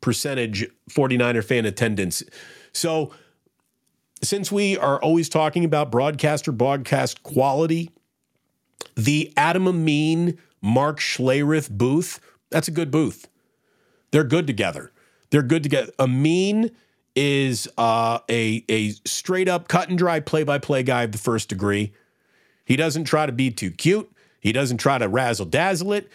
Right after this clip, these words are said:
He doesn't over emote. He is a pro's pro. Adam Amin is. And Mark Schlereth is a pretty good, like, Uncle Mark, you know, like, uh, uh, you know, Uncle Mark played in the N F L. He knows a thing or two. He's also got a really good personality. We call him Stink. We like him an awful lot. The two of them work well together.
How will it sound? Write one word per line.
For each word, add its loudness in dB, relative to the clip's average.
He 0
doesn't 0
over 2
emote. 0
He 2
is 0
a -6
pro's 0
pro. -2
Adam 2
Amin 0
is. -6
And 2
Mark 2
Schlereth -2
is 0
a 2
pretty 0
good, 0
like, 0
Uncle 2
Mark, -2
you 0
know, 2
like, -2
uh, 2
uh, 0
you 2
know, 0
Uncle 0
Mark -2
played 0
in 0
the 0
N 0
F -2
L. 2
He 0
knows 0
a -2
thing -2
or 0
two. 0
He's 0
also -2
got 0
a -2
really 0
good -2
personality. 0
We 2
call 2
him -4
Stink. -6
We 2
like 0
him 0
an -2
awful 0
lot. 0
The -10
two -2
of 0
them 2
work 0
well 2
together. -6